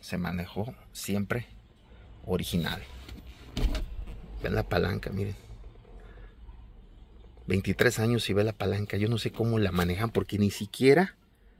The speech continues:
el bastón está despintado. Vean esto, su descansabrazo. Vean las costuras del descansabrazo, el plástico ni siquiera está de algún modo marcado por el codo,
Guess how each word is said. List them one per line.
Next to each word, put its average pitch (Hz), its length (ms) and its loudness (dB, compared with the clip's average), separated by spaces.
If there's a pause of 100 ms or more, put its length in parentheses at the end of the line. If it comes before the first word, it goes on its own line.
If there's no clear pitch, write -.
(560)
el 98 160 4
bastón 135 500 4
está 107 240 -4
despintado. 101 680 0 (2500)
Vean 98 240 8
esto, 104 340 4 (520)
su 98 80 2
descansabrazo. 104 920 8 (680)
Vean 101 140 8
las 104 140 6
costuras 127 480 2
del 104 100 4
descansabrazo, 92 760 2
el 98 60 4
plástico 110 520 0
ni 95 100 4
siquiera 107 320 4
está 113 380 6 (640)
de 92 160 8
algún 104 260 8
modo 113 220 12
marcado 107 520 10 (1000)
por 98 160 12
el 92 100 6
codo, 139 400 8